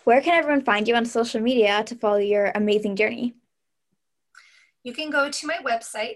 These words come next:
Speaker 2: stephanie arney dot com. You can follow me on Facebook, Instagram,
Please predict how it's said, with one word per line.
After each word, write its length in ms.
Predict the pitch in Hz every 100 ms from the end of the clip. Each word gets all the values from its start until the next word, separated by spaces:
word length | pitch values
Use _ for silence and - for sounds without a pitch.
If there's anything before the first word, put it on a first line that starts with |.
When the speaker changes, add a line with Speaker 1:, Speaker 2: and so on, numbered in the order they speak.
| -
Speaker 2:
stephanie 440 | - 214 214 233 226
arney 260 | 226 247
dot 220 | 214 214 -
com. 300 | 220 196 349 - _ _ _ _ _ _ -
You 320 | 214 233 233
can 420 | - 247 220 220 -
follow 320 | 247 233 240
me 160 | 226
on 160 | 208 208 - 247
Facebook, 560 | 247 269 - 294 294 - 240
Instagram, 920 | 254 - 247 247 240 240 240 240